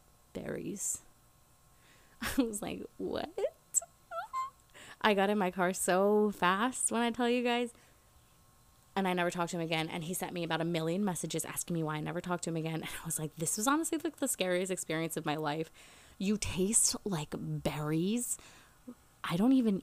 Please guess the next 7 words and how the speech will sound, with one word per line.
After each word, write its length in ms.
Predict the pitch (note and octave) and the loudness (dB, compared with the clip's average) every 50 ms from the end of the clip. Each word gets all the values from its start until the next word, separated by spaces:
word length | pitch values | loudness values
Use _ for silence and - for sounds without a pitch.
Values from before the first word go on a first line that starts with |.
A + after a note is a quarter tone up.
| - - | -2 -4
eat 280 | E3+ F3 F3+ - - - | -2 -2 -2 -4 -6 -10
berries. 760 | G#3 - C#3+ C3 A#2+ C3 C#3 B2+ - C3 D3+ - - - - - - - _ _ _ _ _ - | -6 -4 -2 -2 0 0 0 0 0 2 4 6 6 4 4 -2 -12 -20 _ _ _ _ _ 0
I 80 | E3 | 0
don't 280 | E3 E3 E3+ F#3 G3+ - | 2 2 0 -2 0 2
wear 220 | F#3 F3 E3 E3 | 2 4 4 4
lip 380 | E3 E3+ D#3+ D#3+ F3 - - - - - - F#3+ | 2 2 2 2 2 0 -2 -12 -16 -12 -12 -8
gloss. 640 | - D#3 C#3+ - C#3+ C#3+ E3+ E3+ - - - - - | -6 -4 0 0 2 2 4 6 8 8 8 8 6